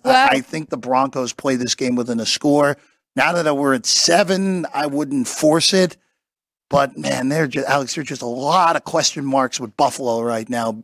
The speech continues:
Speaker 1: Uh, Diggs will play, but he's not a hundred percent healthy. We know Allen is a hundred percent. And that defense, since Milano got hurt, has been genuinely bad.
Speaker 2: No, they, you, you make some good points, but I'm still not confident in this Broncos team. I will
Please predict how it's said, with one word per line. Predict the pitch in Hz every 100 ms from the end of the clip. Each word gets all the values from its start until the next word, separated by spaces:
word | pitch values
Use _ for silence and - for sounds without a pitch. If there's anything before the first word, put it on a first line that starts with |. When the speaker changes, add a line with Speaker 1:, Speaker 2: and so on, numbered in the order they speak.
| _
Speaker 1:
Uh, | 131 135 _ 95 - _ 120
Diggs | 156 185 139
will | 151 170
play, | - 151 165 180 165 _ _ _ _ _ _ -
but | 107
he's | 156 165
not | 190
a | 165
hundred | 180 170
percent | 160 170 151
healthy. | 165 160 156
We | 131
know | 117 131 180 165
Allen | 170 170
is | 165 156
a | 151
hundred | 160 156 151
percent. | 156 - 160 156 - _ _
And | 135
that | 160 -
defense, | 156 139 135 120
since | 135 -
Milano | 127 139 131
got | 123 113
hurt, | 127 123
has | 110
been | 120
genuinely | 113 151 139 120 110 104 95
bad. | 92 76 - _ _ -
Speaker 2:
No, | 262 254
they, | 269 294 - -
you, | 240 277 285 -
you | - 262
make | 277 277
some | - 269
good | 208 240 220
points, | - 240 220 220
but | -
I'm | 240 233
still | - - 330 320
not | 254 294 285 -
confident | 285 262 254 240
in | 254
this | 233 220
Broncos | 233 233 226 226 -
team. | 247 226
I | 220
will | 233